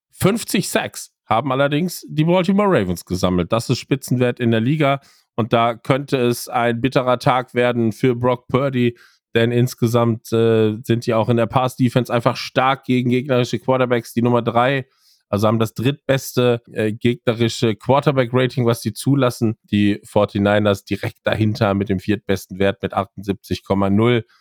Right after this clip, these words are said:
Ja, ich habe am Anfang gesagt, wer wird jetzt hier der Nummer eins Seed in der jeweiligen Liga? Meine Glaskugel sagt mir auf jeden Fall, dass dort ein spannendes Restprogramm auf dem Programm steht. Für die Ravens, die müssen nochmal gegen die Dolphins antreten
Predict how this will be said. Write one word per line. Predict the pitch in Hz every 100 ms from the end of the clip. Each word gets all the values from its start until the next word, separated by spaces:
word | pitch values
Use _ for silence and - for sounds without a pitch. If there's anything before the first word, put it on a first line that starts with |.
| _
Ja, | 117 151
ich | 139
habe | 170
am | 170
Anfang | 165 151 165
gesagt, | 135 151 165 -
wer | 135 165 143
wird | 147
jetzt | 151 -
hier | 156
der | 151
Nummer | 143 143 139
eins | 143 156 -
Seed | - 156 151
in | 151
der | 143
jeweiligen | 139 143 139 135 127
Liga? | 147 156 143 139
Meine | 131 139 151 143
Glaskugel | 143 143 - - 139 131 120 _ _ _
sagt | _ 143 147 -
mir | 139
auf | 127
jeden | 147 135
Fall, | 135 127
dass | 131 -
dort | 131 131 127
ein |
spannendes | - 135 135 131 165
Restprogramm | 170 - 117 107 101
auf | 101
dem | 113
Programm | _ _ _
steht. | _ _ _
Für | -
die | 143
Ravens, | 135 180 202 104 98 110 - _ _ _
die | 151
müssen | 185 147 131 147 156 170
nochmal | - 117 117 120
gegen | 117 120 120
die | 117
Dolphins | 131 143 147 131
antreten | 139 131 - 131 123 127 117